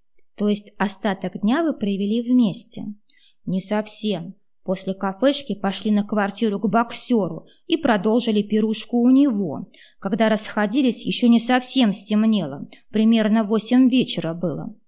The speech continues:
"Понятно. Теперь вопросов совсем не осталось", – заключила я со спокойной совестью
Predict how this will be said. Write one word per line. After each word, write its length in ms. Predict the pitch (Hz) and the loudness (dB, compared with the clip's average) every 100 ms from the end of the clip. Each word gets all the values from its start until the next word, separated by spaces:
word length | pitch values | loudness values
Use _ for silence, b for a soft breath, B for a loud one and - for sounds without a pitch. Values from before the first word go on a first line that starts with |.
| _ _ _ _ _ | _ _ _ _ _
"Понятно. 800 | 202 285 269 190 180 - 175 165 - b b b | -8 -2 -2 -2 -6 -8 -8 -8 -12 b b b
Теперь 360 | 226 214 415 | -4 4 4
вопросов 500 | 320 240 240 294 277 | 4 2 2 0 0
совсем 480 | - 214 208 233 240 | -2 -2 -2 2 4
не 120 | 226 | 4
осталось", – 680 | 190 - - 175 143 139 - - | 0 -6 -6 -6 -6 -10 -14 -14
заключила 600 | 170 208 208 208 208 202 | -8 -6 -2 -2 -2 -4
я 180 | 196 220 | -2 -2
со 100 | 240 | -4
спокойной 560 | - - 190 196 175 175 | -6 -6 -6 -6 -6 -8
совестью 680 | - 294 254 247 - 208 | -2 0 0 -4 -6 -8